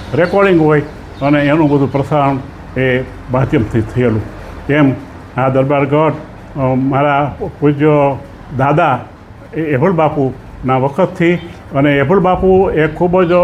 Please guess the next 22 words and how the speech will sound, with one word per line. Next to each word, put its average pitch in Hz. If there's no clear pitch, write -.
પ્રેમાળ 180
અને 147
પ્રજાલક્ષી 180
કાર્યો 156
કરવામાં 147
અને 139
લોકોને 147
ઉપયોગી 170
થવામાં 139
અને 131
લોક 143
કલ્યાણના 139
ઘણા 139
કામો 147
કરતા 156
અને 139
ગરીબ 160
માણસોને 160
ખૂબ 151
જ 139
મદદરૂપ 127
થતા. 123